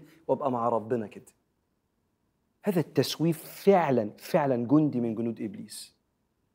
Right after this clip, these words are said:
وصوت داخلي كله وسوسة. ولما ربنا اتكلم على مسألة الصلاة قال: "يا أيها الذين آمنوا لا تلهكم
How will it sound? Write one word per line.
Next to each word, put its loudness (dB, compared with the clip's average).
وصوت 4
داخلي 2
كله -4
وسوسة. -8
ولما 4
ربنا 6
اتكلم 4
على 2
مسألة 2
الصلاة 2
قال: 2
"يا 0
أيها -4
الذين 0
آمنوا -2
لا 6
تلهكم -2